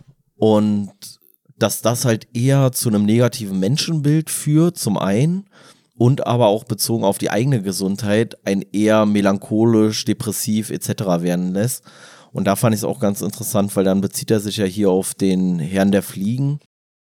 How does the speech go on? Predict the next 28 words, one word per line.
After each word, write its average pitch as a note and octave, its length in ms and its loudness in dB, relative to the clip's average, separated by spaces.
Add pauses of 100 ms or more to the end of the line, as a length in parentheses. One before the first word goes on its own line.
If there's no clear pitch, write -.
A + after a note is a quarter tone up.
(280)
Ganz G#2 240 -2
kurz A2 220 0
zur G2+ 240 4
Grundgeschichte A2+ 640 -2
von G2+ 180 -2
Herr G2+ 100 0
der F#2+ 120 2
Fliegen. C#3+ 480 -2 (1600)
So, G2 640 2
äh, F#2+ 240 2
Internatsschüler, A#2 1300 2
männliche A2+ 400 0
Internatsschüler G#2 960 0 (380)
stranden - 560 -2
nach G2+ 280 0 (420)
Schiffbruch - 600 -2
oder F#2+ 300 2
Flugzeugabsturz, A#2+ 800 -4
weiß G#2 120 0
ich A#2+ 80 -10
gar A2 120 0
nicht A2 80 -10
mehr A2+ 100 -2
genau, A2 220 -2 (420)
stranden A2+ 320 0
auf G2+ 180 -2
einer G#2+ 120 -2
Insel E3 560 2